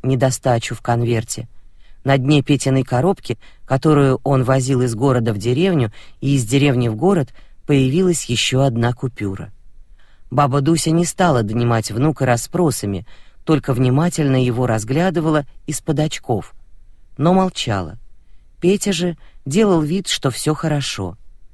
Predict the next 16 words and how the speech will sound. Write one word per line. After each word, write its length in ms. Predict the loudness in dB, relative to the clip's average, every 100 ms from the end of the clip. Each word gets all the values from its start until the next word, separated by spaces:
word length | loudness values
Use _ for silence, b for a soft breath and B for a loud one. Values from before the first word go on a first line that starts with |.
| -20 -20 -16 -2
Диарея 560 | 2 4 4 4 4
и 180 | 2 -4
вправду 500 | -2 2 2 2 0
отступила, 720 | -2 -4 -6 -4 -6 -6 -10 -16 -20 -6
благодаря 600 | -2 0 2 2 2 2
опять 340 | 0 0 0
же 120 | 0 -2
Сашке, 560 | 2 2 2 -2 -10 b b b b -2
которому 560 | 0 4 4 4 4
он 160 | 4 2
рассказал 600 | -2 -2 0 2 0 -2 b b b
про 140 | 0 0
удавшуюся 800 | 2 2 2 0 -2 -2 0 0
уже 240 | 0 -2
дважды 420 | 0 0 0 -2
кражу. 500 | -4 -2 -2 -2 -6